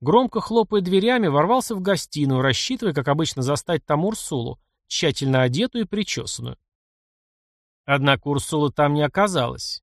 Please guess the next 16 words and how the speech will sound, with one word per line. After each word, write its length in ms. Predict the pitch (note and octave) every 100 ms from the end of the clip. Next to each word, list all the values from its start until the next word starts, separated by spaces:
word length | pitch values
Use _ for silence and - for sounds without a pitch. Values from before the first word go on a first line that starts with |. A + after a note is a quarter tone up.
| -
Я 120 | D#3+
нашел 240 | A#3+ -
ее 240 | B3+ B3 A#3+
в 100 | -
кухне, 460 | C#3+ D3 - D3+
где 220 | C3 C3 C3+
она 180 | C3
резала 380 | C3 G3 F#3+ F#3+
ревень. 480 | F3+ E3 A#2 A#2 - _ _ _ C#3+
Надо 240 | C#3+ C3+
заметить, 540 | B2 C3 G3 G#3+ F3+
его 240 | B2 B2+ F#3+
моя 220 | G3+ F#3+
жена 260 | D#3+ F3 E3+
просто 400 | B2 A#2 - B2
обожала. 560 | B2+ B2+ A#2 A#2 B2+